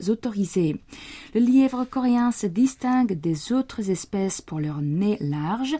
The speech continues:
et une petite tache blanche sur le front. Il est appelé mét-, Toki en coréen. Toki signifie lapin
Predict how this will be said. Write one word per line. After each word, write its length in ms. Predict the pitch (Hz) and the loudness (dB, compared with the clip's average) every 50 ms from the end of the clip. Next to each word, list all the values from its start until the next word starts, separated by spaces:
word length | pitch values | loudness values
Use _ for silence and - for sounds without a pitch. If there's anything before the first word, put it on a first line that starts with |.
| - - - - - | -6 -10 -10 -2 2
et 60 | 220 | 4
une 160 | 220 208 202 | 4 4 2
petite 460 | - - 311 302 - 262 220 - _ | 2 0 -4 -2 -2 -4 -6 -6 _
tache 340 | - 233 240 240 - - - - - | -6 -4 -4 -4 -4 -6 -10 -4 -2
blanche 380 | 170 196 233 254 269 285 - - | 2 2 4 4 4 2 0 -4
sur 220 | - - - 233 226 | -12 -8 -4 -2 -2
le 120 | 233 247 | 0 -2
front. 400 | 220 - - - - 175 147 143 - - - - - - - - - - | -2 -4 -6 -4 0 0 0 0 -2 -6 -12 -16 -16 -16 -18 -18 -8 -2
Il 100 | - 190 | 0 2
est 60 | 196 | 2
appelé 380 | 175 170 - - 160 156 156 151 | 0 0 -2 -4 -4 -2 -2 -2
mét-, 280 | 147 160 196 214 214 - _ _ | 0 0 0 0 -2 -4 _ _
Toki 500 | - 202 175 - - - - 214 262 320 - - | -6 -6 -6 -6 -10 -8 -2 0 0 0 2 0
en 100 | 233 226 | -2 -2
coréen. 540 | - - 202 175 165 151 139 147 185 247 311 330 - - - - - | -2 -4 -4 -4 -4 -2 -2 0 2 2 0 0 -4 -16 -20 -10 -6
Toki 260 | - 202 - - 226 | -6 -4 -2 -2 -2
signifie 460 | - - 208 180 170 160 - 226 233 | 0 2 2 0 0 0 0 0 0
lapin 480 | 190 196 185 180 - - 165 196 254 | 2 0 0 -2 -4 -4 -2 -2 -2